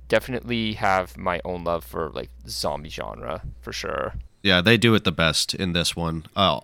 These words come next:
Speaker 2: honestly. And they take a twist with it that makes it more interesting. There's sort of, like, a, uh,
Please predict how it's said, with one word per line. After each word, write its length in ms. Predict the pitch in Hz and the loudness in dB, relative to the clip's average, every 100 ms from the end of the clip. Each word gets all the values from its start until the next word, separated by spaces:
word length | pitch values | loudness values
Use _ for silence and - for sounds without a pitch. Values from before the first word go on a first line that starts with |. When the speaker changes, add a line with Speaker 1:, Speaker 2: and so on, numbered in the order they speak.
| - | 0
Speaker 2:
honestly. 460 | 95 90 87 87 87 | 2 4 2 0 2
And 120 | 110 | 4
they 120 | 113 | 4
take 240 | - 113 - | 4 2 2
a 60 | |
twist 440 | - - 95 92 - | -2 -2 -2 -2 -2
with 160 | 110 | -2
it 160 | 110 107 | -2 -2
that 160 | 90 - - | -4 -6 -4
makes 280 | 92 - 101 | -2 0 -4
it 80 | - _ - | -6 _ -8
more 280 | 95 95 92 | -6 -4 -2
interesting. 500 | 92 - 104 117 113 | -4 -2 -4 -4 -4
There's 180 | 101 90 | -2 -2
sort 240 | - 104 | 0 0
of, 100 | 90 | -2
like, 300 | 90 87 - | 0 -2 -2
a, 220 | 85 82 82 | -2 0 0
uh, 220 | 85 80 | 0 0